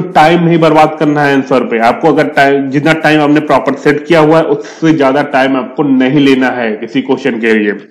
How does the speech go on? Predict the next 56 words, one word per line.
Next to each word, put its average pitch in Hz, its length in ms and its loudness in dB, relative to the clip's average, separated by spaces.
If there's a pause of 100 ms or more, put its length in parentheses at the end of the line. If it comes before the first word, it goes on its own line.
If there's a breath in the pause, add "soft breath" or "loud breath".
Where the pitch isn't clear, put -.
(420 loud breath)
और 139 160 4
सबसे 151 320 0
last 131 540 2
point, 117 280 -2
सबसे 151 340 -4
last, 127 360 0
सबसे 139 300 -4
important 123 520 0
point, 110 220 -2 (520 loud breath)
इस, 175 140 -2 (240)
इस 196 160 -2 (140)
point 165 380 2
के 165 100 2
लिए 165 260 2
मैं 156 180 2
अपना 151 260 -2
एक 156 320 0
question 147 360 0
भी 151 100 0
छोड़ 143 260 0
सकता 139 320 -2
हूं 147 140 0
अगर 127 240 -2
ये 135 160 0 (120)
point 131 340 0
cover 127 220 0
नहीं 127 320 -4
हुआ 120 220 -2
तो, - 520 -6
ठीक 139 140 0
है। 147 60 2 (460 loud breath)
पांच 151 320 4
minute 156 240 0
पहले 151 120 0
मैं 165 160 0
बताया 208 180 2
कि 151 160 -6
पांच 147 300 -2
minute, 151 300 -2
दस 147 220 -2
minute 156 160 0
वहां 147 160 0
पर, 151 160 0
तो 147 520 -4
पांच 143 260 0
minute 151 200 0
मैंने 151 160 0
तो 147 100 -2
बताया 143 280 0
कि 156 160 -4
स्टार्ट 139 260 2
में 147 80 -2
अच्छा 147 200 -4
लिखने 151 260 -2
के 151 80 -6
लिए, 156 260 -2